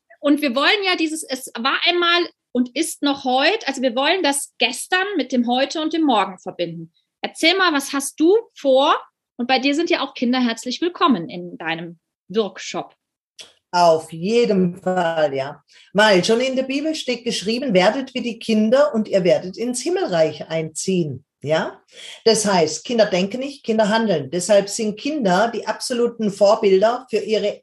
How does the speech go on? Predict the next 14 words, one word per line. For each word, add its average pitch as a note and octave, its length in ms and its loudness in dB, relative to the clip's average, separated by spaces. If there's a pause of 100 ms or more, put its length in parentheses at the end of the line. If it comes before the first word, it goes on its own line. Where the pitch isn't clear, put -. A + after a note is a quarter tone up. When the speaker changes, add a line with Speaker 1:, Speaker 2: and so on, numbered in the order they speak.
Speaker 2:
Eltern G#3+ 760 0
oder E3 240 -4
für F#3 160 -4
die F#3 100 0
Erwachsenen, E3+ 1000 -2 (300)
weil G3 240 4
wir A#3 100 6
Erwachsenen G#3 720 0
oft A#3+ 260 -2
in G#3 260 -2
unserem G3 420 2
Ratio F3+ 840 0
gefangen F3 760 -2
sind B3 420 -2